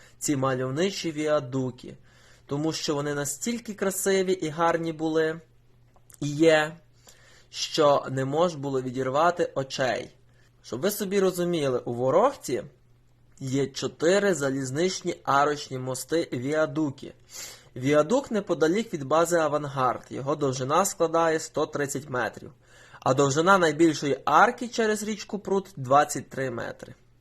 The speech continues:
Наступний йде міст через річку Прут на п'ятсот метрів на захід від церкви Різдва Пресвятої Богородиці. Його загальна довжина складає двісті метрів, а довжина основної арки — тридцять метрів.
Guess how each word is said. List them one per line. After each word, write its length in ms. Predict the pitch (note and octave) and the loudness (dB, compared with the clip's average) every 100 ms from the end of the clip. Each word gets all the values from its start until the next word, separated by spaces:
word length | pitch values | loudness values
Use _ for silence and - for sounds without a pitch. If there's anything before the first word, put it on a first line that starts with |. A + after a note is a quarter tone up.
| - - - - | -20 -20 -14 -4
Наступний 540 | C#3 - C4+ C4+ B3+ | -4 0 -2 0 0
йде 200 | G#3 A3+ | 2 2
міст 440 | G#3 A#3 A#3 - - | 2 -2 -4 -10 2
через 400 | F3 F3 F3+ F3 | 6 6 4 0
річку 360 | F#3+ - - | -2 -4 -12
Прут 440 | E3+ D3 D3 D3 - | -8 -4 -4 -4 -4
на 100 | C#3+ | -4
п'ятсот 340 | C#3+ C#3+ G#3 | -2 -4 -2
метрів 420 | E3+ E3+ E3+ D#3+ | 0 0 0 -4
на 140 | D3 C#3+ | -4 -2
захід 420 | C#3+ F3 F#3+ E3 | 2 2 0 -10
від 220 | C3 - | -12 -4
церкви 440 | - F#3+ G3+ F#3 | 4 4 4 -2
Різдва 320 | E3+ C3+ B2 D3+ | -2 -2 -2 -2
Пресвятої 500 | C#3+ C#3 - D3+ D#3 | -4 -8 -4 -4 -4
Богородиці. 760 | C#3+ E3 F3+ C#3 - - - - - - - - | -4 0 4 4 2 -8 -12 -16 -20 -20 -20 -10
Його 220 | C3 D#3+ | 2 4
загальна 440 | D3+ C#3+ D#3 C#3+ C#3 | 6 6 6 4 0
довжина 460 | C3 C3 C3 F3+ | -2 -2 2 2
складає 500 | A3+ G#3+ F#3+ F#3+ F#3 | 2 0 2 4 4
двісті 480 | C#3+ C3 D#3 - D#3 | 2 -2 -4 -4 -4
метрів, 480 | C3 A2+ - - - _ - - - | -2 -2 -2 -8 -16 _ -20 -20 -4
а 180 | C3+ C3+ | 2 2
довжина 500 | C3+ C#3 D3 E3 D#3+ | 4 0 2 4 4
основної 460 | C#3+ D3 D3 C#3 - | 2 -2 -2 0 2
арки — 360 | E3 F#3+ - F3 | 4 4 0 -8
тридцять 480 | - C#3+ E3 - A#2+ | -2 2 2 0 -8
метрів. 420 | G#2 G2+ - - | -8 -10 -12 -18